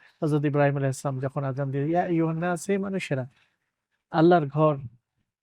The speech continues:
প্রস্তুত হয়ে গেছে, তোমরা আসো এবং জিয়ারত করো। সেই, সেই আহ্বানটি, দাওয়াতটি মানুষের কানে কানে পৌঁছেছে, যারা জীবিত তাদেরও,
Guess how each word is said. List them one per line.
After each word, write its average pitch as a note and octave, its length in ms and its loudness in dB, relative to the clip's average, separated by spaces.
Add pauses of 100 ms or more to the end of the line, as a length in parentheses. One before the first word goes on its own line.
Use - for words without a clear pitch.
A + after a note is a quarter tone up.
(460)
প্রস্তুত E3 440 0
হয়ে C3+ 220 -2
গেছে, - 240 -6 (380)
তোমরা D#3 220 0
আসো D3 320 -4 (680)
এবং E3 300 2 (120)
জিয়ারত C#3 480 2
করো। B2+ 200 -10 (840)
সেই, D#3+ 280 2 (640)
সেই F3 300 4
আহ্বানটি, D#3 500 2
দাওয়াতটি D#3+ 580 2 (380)
মানুষের D#3 420 -2
কানে E3+ 260 -2
কানে C#3 220 -4
পৌঁছেছে, C#3+ 520 -10 (420)
যারা F3+ 260 8
জীবিত F#3 300 4
তাদেরও, G3 440 4